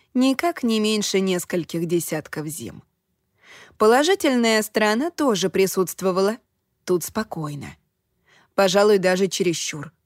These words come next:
За несколько дней, которые она успела провести в Приморском, её потревожили всего раз, когда крестьяне привезли еду на ближайшее время.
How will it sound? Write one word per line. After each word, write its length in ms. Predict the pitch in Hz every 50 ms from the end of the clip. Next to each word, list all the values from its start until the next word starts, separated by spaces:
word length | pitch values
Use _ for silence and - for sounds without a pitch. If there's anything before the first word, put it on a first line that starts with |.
| _ _ _ _ _ _ _ _ _ _ _ - - - _ -
За 160 | 185 185 214
несколько 560 | 226 262 339 339 - - 247 233 220 - 214
дней, 340 | 202 190 214 233 254 240 202
которые 560 | - - 175 - - 180 185 185 190 185 185
она 280 | 185 185 190 190 190 190
успела 480 | 180 165 - - - 202 208 196 190 175
провести 640 | - 185 190 180 175 170 160 - - - 202 190
в 100 | - -
Приморском, 880 | - 180 180 180 190 226 262 254 - - - 208 196 190 180 165 151 156
её 380 | - 185 190 208 233 247 349 349
потревожили 800 | - - 262 - 240 233 233 226 285 302 240 220 214 214 208 196
всего 420 | - - - 214 208 208 240 254
раз, 440 | 254 240 202 165 151 - - - - - - - _ _
когда 380 | - - 196 190 196 196 196 185
крестьяне 720 | - 180 185 175 - - - 180 190 196 220 226 220 208
привезли 640 | 165 - 196 190 185 185 180 165 180 175 175 175 170
еду 260 | 175 170 165 185 196
на 160 | 214 208 208 190
ближайшее 800 | 180 190 180 175 156 170 165 165 165 - - - 175 175 180 185
время. 460 | 180 180 165 156 147 127 123 107